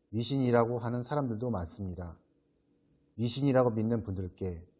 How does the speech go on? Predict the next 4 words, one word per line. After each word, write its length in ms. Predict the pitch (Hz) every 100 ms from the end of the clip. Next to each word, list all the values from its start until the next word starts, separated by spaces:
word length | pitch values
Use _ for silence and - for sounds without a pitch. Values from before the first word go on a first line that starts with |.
| _ _ _ _
풍수지리에서 920 | - 180 185 135 120 104 92 95 87 - _ _ _
명당이라는 840 | - 110 131 131 127 117 104 113 113
길을 420 | 107 107 131 135 _ _ _
체험해 560 | - 165 151 143 143